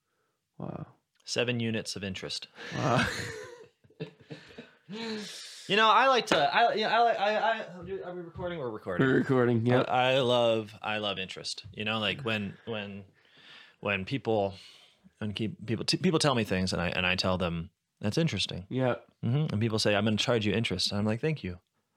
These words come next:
Speaker 2: Uh, there's nothing quite like being an interested person
Speaker 1: Yep.
Speaker 2: to get the real spice and flavor of life.
Speaker 1: Yeah, that's right. That's
Speaker 2: Welcome
Speaker 1: right.
Speaker 2: to New Polity Podcast, the pa-, the, the, the, the place where we take words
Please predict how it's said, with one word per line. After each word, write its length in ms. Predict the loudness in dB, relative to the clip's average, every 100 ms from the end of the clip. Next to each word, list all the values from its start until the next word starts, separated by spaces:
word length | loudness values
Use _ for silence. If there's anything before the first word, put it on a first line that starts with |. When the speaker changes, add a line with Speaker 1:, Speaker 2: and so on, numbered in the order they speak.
| _ _ _ -16
Speaker 2:
Uh, 100 | -12
there's 320 | -4 0 2
nothing 400 | 2 2 2 2
quite 340 | 0 0 0 2
like 380 | 0 0 0 -10 -4
being 240 | 0 2
an 80 | 0 -2
interested 420 | -4 -4 -4 -4
person 460 | -4 -4 -4 -8 -12 _ _
Speaker 1:
Yep. 380 | -2 0 0 -2
Speaker 2:
to 80 | -4
get 160 | -2 -2
the 100 | 0
real 180 | 0
spice 600 | 2 0 2 4 4 4
and 100 | 0
flavor 320 | 0 0 0 -4
of 100 | -6
life. 260 | -8 -12 _ -4
Speaker 1:
Yeah, 320 | 0 0 -2 -6
that's 260 | -6 -4 -4
right. 240 | -4 -4 -4
That's 100 | 2
Speaker 2:
Welcome 300 | 6 6 6
Speaker 1:
right. 60 |
Speaker 2:
to 80 | 4
New 100 | 4
Polity 280 | 4 4 4
Podcast, 560 | 4 2 2 0 0 -2
the 160 | -4
pa-, 60 | -4
the, 260 | -4 -2 -2
the, 120 | -2
the, 100 | -4 -4
the 80 | -2
place 340 | 0 2 2
where 80 | 2
we 100 | 2
take 220 | 0 0
words 380 | 2 0 -2